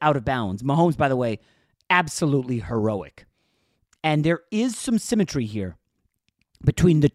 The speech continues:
toughness Mahomes showed. And let's, uh, this is not the T V cameras hamming it up. You could see the pain on Mahomes putting pressure on his foot. It, it was a thing, guys. And for him to gut it out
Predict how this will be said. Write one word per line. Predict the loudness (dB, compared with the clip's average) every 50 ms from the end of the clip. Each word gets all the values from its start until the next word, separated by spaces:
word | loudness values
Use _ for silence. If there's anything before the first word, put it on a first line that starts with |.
| _ -6
toughness | 0 2 2 2 2 0 0 0 0 0
Mahomes | -2 -2 0 0 2 2 2 2 0
showed. | 0 -2 -2 -2 -2 -4 -8 -14 -18 _ _ _ _ _ _ _ _ _ _ _ _ _ _ -2
And | 0 2 4
let's, | 4 2 2 0 -4 -6
uh, | -2 0 0 0
this | 2 2 0 0
is | 0 -2 -2
not | -2 0 0 0 -2 -4 _ _ _ -4
the | -4 -2
T | 0 -2 -2
V | 0 0 0
cameras | 0 2 2 2 2 0 0
hamming | 0 0 0 0
it | 0 0
up. | -2 -2 -6 _ _ _ _ -2
You | 0 2
could | 4 4 2 2
see | 2 0 0
the | 0 0
pain | 0 0 0 2 2 2 2
on | 2 2 0 0
Mahomes | 0 0 0 0 -2 -2 -2 -4 -6 -10 -16 _ _ _ _ _ _ _ _ _ _
putting | 0 0 2 2
pressure | 2 2 2 2 0
on | 0 0
his | -2 -4
foot. | -6 -10 -10 -10 _
It, | _ -8 -6 -4 -4
it | -4 -2
was | -2 -2
a | -2
thing, | 0 0 -2 -4 -6
guys. | -12 -18 -18 -20 -20 _ _ _ _ _ _ _ _ _ _ _ _ _ _ _ _ _ -6
And | -6 -6
for | -6 -6 -8
him | -6 -4 -4 -4 -4
to | -4 -8
gut | -4 2 4 4 4 6
it | 4
out | 4 4 4 4 2